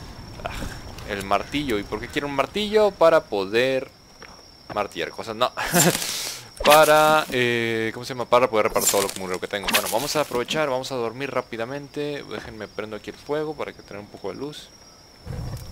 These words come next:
Y creo que sí les había dicho, eh, tenemos que estar cuidando la caloría, la, la cuenta de calorías para seguir aumentando la fuerza y el atleticismo. Ahorita tenemos mil ochocientas calorías y quemamos mil cuatrocientas. No hay problema, entonces.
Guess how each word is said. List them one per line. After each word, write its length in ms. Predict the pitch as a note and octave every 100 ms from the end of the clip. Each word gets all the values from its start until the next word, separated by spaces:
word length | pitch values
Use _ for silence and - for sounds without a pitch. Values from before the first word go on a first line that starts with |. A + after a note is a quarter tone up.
| - - - - - - - - - - - - - -
Y 320 | B2+ D#3 D#3+ D#3
creo 140 | C#3
que 60 | C3
sí 80 | C3
les 140 | A#2+
había 160 | A2+ B2+
dicho, 680 | D3+ - D3+ D3 D3 C#3+ A#2
eh, 440 | B2+ C3+ C3+ C3+ -
tenemos 180 | A2 G#2
que 40 |
estar 180 | - A2
cuidando 240 | A#2 A2
la 120 | G#2
caloría, 420 | G#2 G#2 G2+ G#2 -
la, 240 | G#2 G2 G2 - G#2
la 140 | G2
cuenta 260 | A#2 A2+ G#2+
de 40 |
calorías 440 | B2 C3+ D#3 D3
para 300 | - D3 C#3
seguir 220 | B2+ A2 A2
aumentando 520 | G#2 F#2 A2 A2 A2
la 420 | G2+ G#2 A2 G#2+ -
fuerza 500 | C3+ C3+ - C#3 C3+
y 180 | B2 B2
el 80 | A2
atleticismo. 640 | - F2+ G2 B2 A#2 G2
Ahorita 240 | F2+ F#2+
tenemos 680 | G#2 G#2 G#2 G2+ - - -
mil 160 | A2+ A2+
ochocientas 280 | - C3 -
calorías 460 | C3+ C#3 D3 C3
y 60 | C3
quemamos 340 | - G#2 G2+
mil 140 | G2 F#2
cuatrocientas. 560 | G2 - - - -
No 60 | A2+
hay 40 |
problema, 340 | - A2+ D3+ D#3+
entonces. 540 | D#3 F#3+ G3+ F#3 -